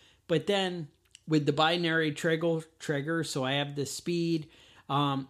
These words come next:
I went with a, uh, Sons of Liberty Gunworks barrel and foregrip. The foregrip just feels nice. It's solid. Um,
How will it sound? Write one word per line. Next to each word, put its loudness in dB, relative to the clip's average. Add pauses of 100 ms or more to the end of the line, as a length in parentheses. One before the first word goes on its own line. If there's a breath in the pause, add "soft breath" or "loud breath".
I 0
went -2
with 0
a, 0
uh, -2
Sons -2
of -2
Liberty 2
Gunworks 0
barrel 0 (280 loud breath)
and -4
foregrip. 0
The -2
foregrip 4
just -4 (200)
feels 4
nice. -2
It's -4
solid. 0 (600 soft breath)
Um, -2